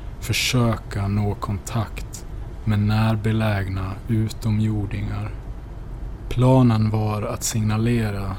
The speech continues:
att vår planet var redo att ta emot dem. Eller,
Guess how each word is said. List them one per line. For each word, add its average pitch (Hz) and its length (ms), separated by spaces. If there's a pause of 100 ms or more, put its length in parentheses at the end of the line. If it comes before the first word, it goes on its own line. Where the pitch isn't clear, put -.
(160)
att - 180
vår 110 180
planet 110 720
var 107 140
redo 107 380
att - 240
ta 107 220
emot 110 500
dem. 101 300 (800)
Eller, 110 600